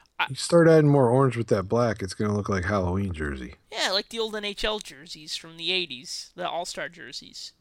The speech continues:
Speaker 2: Uh,
Speaker 1: Uh, no, and you know what, though? The,
Speaker 2: <laughs>
Speaker 1: the, the, the,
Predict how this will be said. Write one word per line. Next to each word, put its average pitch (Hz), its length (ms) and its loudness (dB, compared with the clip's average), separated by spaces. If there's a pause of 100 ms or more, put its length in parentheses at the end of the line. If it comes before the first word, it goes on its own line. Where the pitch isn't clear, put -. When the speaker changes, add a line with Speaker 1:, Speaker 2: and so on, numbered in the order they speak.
Speaker 2:
Uh, 73 680 -10
Speaker 1:
Uh, 170 640 -4
no, 349 340 6
and 311 360 0
you 453 80 0
know 453 100 0
what, 392 180 -2
though? 359 140 0
The, 277 320 2
Speaker 2:
<laughs> - 20 -20
Speaker 1:
the, 233 320 -2
the, 226 180 0
the, 196 200 -4